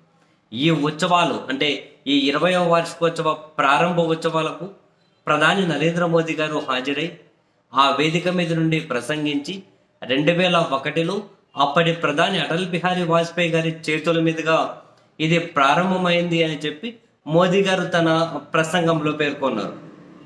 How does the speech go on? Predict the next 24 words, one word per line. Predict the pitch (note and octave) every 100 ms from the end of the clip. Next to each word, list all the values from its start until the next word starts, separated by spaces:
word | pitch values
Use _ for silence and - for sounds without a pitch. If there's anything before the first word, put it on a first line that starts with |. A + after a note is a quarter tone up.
| - -
అయితే | C#3 D#3 F3
పదే | - D#3 F3 F3+
పదే | F3+ F3 F3
చంద్రబాబు | F3 D#3+ E3 E3 E3
నాయుడు | E3 D#3+
గారు, | D#3+ D#3+ D#3+ - _ _ _ -
"ఆ, |
నా | C3 C#3 D#3 D#3+
కష్టంతో, | F3 - F3 E3+ E3+
నా | E3 D3+
ముందు | C#3 D#3+ E3+
చూపుతో | E3+ E3 D#3 E3+
ఐఎస్బి | D3+ E3 E3 D#3+
వచ్చింది, | D#3+ D#3 D#3 D3+ G3 - _ _ -
అక్కడి | D3+ D#3 F3+ F3+
నుంచి | F3+ G3 - E3
చాలా | D3+ E3 F3+ F3+
మంది | F3+ F3+
ప్రతిభ-, | E3+ D#3+ D#3+ E3
ప్రతిభావంతులు | E3 D#3 D3 E3+ E3+ E3+ E3 D#3
బయటకు | A#2 B2 D3+ D#3
వచ్చి-, | D3 - - D3 C#3 B2+ - - _ -
ఆ, | C3 C3+
వచ్చారు." | C#3+ - E3 D#3+